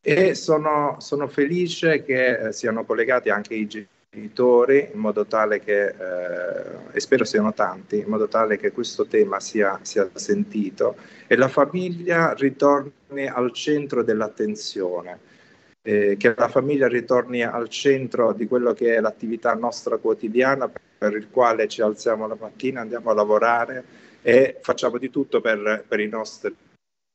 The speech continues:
per i nostri figli, quindi un qualcosa di, di importante. Quindi ringrazio tutti quelli che sono, che sono collegati. Le azioni preventive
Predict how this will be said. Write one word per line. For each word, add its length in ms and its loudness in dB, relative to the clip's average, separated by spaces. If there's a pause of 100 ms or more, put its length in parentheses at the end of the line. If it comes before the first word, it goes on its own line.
(260)
per 500 -8
i 80 -12
nostri 360 -10
figli, 280 -4
quindi 220 2
un 80 2
qualcosa 420 4
di, 240 -4
di 80 -8
importante. 500 0
Quindi 240 0
ringrazio 680 -2 (420)
tutti 180 -2
quelli 200 2
che 80 -4
sono, 560 -2
che 100 -6
sono 380 -4
collegati. 680 -4 (440)
Le 100 4
azioni 520 4
preventive 1080 0